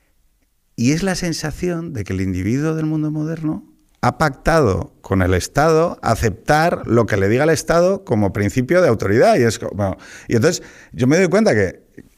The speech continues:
que es como, "Oye, que porque lo haga el Estado a través de un principio o procedimiento democrático no tiene por qué estar automáticamente bien", ¿no?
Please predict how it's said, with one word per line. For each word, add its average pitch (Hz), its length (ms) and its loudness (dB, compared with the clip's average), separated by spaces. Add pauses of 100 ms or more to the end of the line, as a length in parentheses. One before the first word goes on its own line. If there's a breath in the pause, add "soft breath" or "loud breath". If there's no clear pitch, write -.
(200)
que 113 100 -4
es 95 120 -6
como, - 280 -10
"Oye, - 500 0
que 80 220 -2
porque 85 300 -4
lo 80 120 0
haga 92 120 2
el 127 80 2
Estado 135 600 0
a 85 120 -2
través 92 260 0
de 117 60 0
un 117 100 2
principio 120 480 0
o 87 60 -2
procedimiento 92 500 -4
democrático 123 460 2
no 123 340 4
tiene 127 240 2
por 98 140 -2
qué 104 80 -2
estar 104 260 -2
automáticamente 98 880 0
bien", 85 280 -2
¿no? 139 200 -2